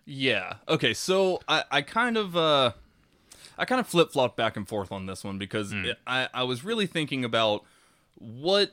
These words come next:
Speaker 1: makes it the worst match. I, is it
Speaker 2: Mm.
Speaker 1: the implications going forward?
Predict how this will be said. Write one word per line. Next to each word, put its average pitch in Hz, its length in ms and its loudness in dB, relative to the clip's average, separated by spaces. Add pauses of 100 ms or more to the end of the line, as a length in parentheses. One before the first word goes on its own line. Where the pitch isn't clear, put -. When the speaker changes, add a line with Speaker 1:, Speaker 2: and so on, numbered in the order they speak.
Speaker 1:
makes 120 760 -2 (580)
it 113 240 -2
the 107 120 -2
worst 98 540 -6
match. - 540 -10
I, 120 40 -2
is 123 340 2
it 135 80 0
Speaker 2:
Mm. 90 40 -2
Speaker 1:
the 135 160 2
implications 156 680 0
going 101 280 -2
forward? 185 580 -2